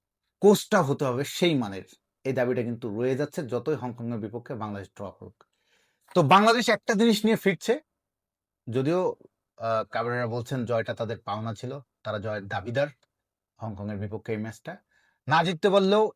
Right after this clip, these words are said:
একটি পয়েন্ট নিয়ে প্রতিপক্ষ, শক্তিশালী প্রতিপক্ষের ঘর থেকে একটা পয়েন্ট নিয়ে তারা ফিরছে, এটা তাদেরকে মোরালি হাই করে রাখবে।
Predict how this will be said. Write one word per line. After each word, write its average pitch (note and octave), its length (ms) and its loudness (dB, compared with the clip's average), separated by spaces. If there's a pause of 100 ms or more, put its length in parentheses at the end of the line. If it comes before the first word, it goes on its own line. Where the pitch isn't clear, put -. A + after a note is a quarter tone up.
একটি C#3 220 -8
পয়েন্ট E3+ 440 0
নিয়ে B2+ 180 0
প্রতিপক্ষ, C3 640 -6
শক্তিশালী C3+ 540 -8
প্রতিপক্ষের A#2+ 600 -8
ঘর B2 260 -10
থেকে A#2+ 220 -12
একটা A2+ 180 -12 (120)
পয়েন্ট B2+ 300 -4
নিয়ে A#2 120 -6
তারা A2 260 -10
ফিরছে, F3 340 -10 (440)
এটা C#3 200 -6
তাদেরকে A#2 340 -6
মোরালি A2 580 -6
হাই B2 300 -4
করে A2+ 240 -6
রাখবে। A2+ 420 -8